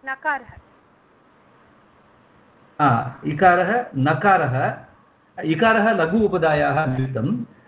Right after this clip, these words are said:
Speaker 2: नकारः आर्धधातुकयोः इति निमित्तं, किन्तु
Speaker 1: हा,
Speaker 2: नकारः
Speaker 1: परम्
Speaker 2: परम् आगच्छति,
Speaker 1: हा।
Speaker 2: अतः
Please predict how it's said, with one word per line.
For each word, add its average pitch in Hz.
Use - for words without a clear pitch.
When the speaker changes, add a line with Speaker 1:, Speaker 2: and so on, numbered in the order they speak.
Speaker 2:
नकारः 196
आर्धधातुकयोः 175
इति 131
निमित्तं, 127
किन्तु 185
Speaker 1:
हा, 208
Speaker 2:
नकारः 185
Speaker 1:
परम् 381
Speaker 2:
परम् 220
आगच्छति, 156
Speaker 1:
हा। 214
Speaker 2:
अतः 190